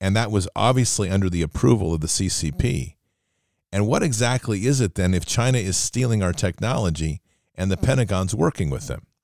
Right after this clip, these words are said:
See how far these rabbit holes go? And it's always about the money, and it's always about the power. Right now,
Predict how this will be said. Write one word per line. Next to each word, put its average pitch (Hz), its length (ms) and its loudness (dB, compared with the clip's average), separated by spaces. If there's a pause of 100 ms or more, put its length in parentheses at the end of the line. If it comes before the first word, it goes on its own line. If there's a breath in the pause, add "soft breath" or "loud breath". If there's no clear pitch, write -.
(1900)
See - 120 -2
how 123 80 4
far 120 200 4
these 92 160 2
rabbit 95 240 2
holes 90 200 0
go? 90 260 0 (460)
And 87 100 -2
it's 90 120 0
always 117 260 4
about 78 260 -2
the 78 60 -2
money, 73 260 0
and 76 100 0
it's - 100 -6
always 69 220 -2
about 64 260 -6
the - 60 -16
power. 73 380 -4 (2250)
Right - 220 0
now, 117 320 2